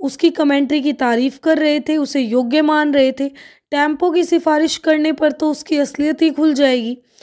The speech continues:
मनोज यह सोच रहा था कि दरबान ने उसे एक पर्ची पकड़ा दी, जिस पर अपना नाम और एसडीएम से मिलने का कारण लिखना था। उसने पर्ची पर अपना नाम लिख दिया,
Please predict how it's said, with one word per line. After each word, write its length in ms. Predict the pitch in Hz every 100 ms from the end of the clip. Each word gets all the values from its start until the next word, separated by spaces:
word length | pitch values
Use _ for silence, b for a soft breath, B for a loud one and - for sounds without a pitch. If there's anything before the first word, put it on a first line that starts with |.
| b b b 240
मनोज 420 | 277 339 403 285
यह 300 | 247 262 370
सोच 380 | 359 294 262 269
रहा 220 | 240 233
था 300 | 233 285 - B B _
कि 100 | -
दरबान 520 | 262 277 262 277 302 349
ने 140 | 349
उसे 220 | 330 349
एक 160 | 359 -
पर्ची 300 | 294 - 339
पकड़ा 400 | 302 269 247 226
दी, 260 | 202 349 - B _ 208
जिस 220 | 277 302
पर 180 | 339 339
अपना 280 | - 311
नाम 380 | 320 277 262 294
और 140 | 302 277
एसडीएम 400 | 269 208 285 294
से 140 | 339
मिलने 360 | 302 269 247 233
का 160 | 349
कारण 420 | 381 285 247 233
लिखना 320 | 214 175 190 175
था। 200 | - _ B B B B 277
उसने 280 | 277 330
पर्ची 420 | 339 302 233 - 320
पर 140 | 330
अपना 280 | 330 320 320
नाम 340 | 277 233 226
लिख 160 | 226 208
दिया, 240 | 247 320